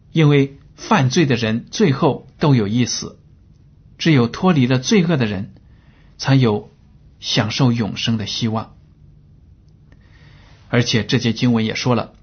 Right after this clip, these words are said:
我们的得救呢，是本着上帝的恩典，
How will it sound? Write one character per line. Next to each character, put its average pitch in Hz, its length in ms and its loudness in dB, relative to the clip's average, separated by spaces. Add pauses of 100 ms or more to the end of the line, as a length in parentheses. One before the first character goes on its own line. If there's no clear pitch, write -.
(280)
我 139 200 4
们 170 120 4
的 226 140 4
得 139 200 2
救 151 200 2
呢， 110 220 0 (520)
是 - 200 -2
本 104 280 -4
着 110 140 -4
上 127 300 -2
帝 123 140 -4
的 - 100 -10
恩 151 260 0
典， 139 260 -6